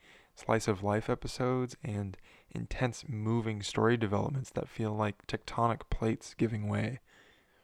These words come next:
Manga loves tension building more than any American medium, and toying with ex-,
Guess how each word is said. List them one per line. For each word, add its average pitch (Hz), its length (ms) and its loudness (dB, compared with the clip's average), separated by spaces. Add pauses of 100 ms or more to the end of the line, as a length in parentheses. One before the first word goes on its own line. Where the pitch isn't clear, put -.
(880)
Manga 120 280 2
loves 104 540 4
tension 107 380 -2
building - 420 -2 (380)
more 107 200 2
than 107 160 0
any 107 400 0 (180)
American 117 540 0
medium, 131 420 -4 (680)
and - 120 -8
toying 117 340 2
with 104 140 0
ex-, - 200 -4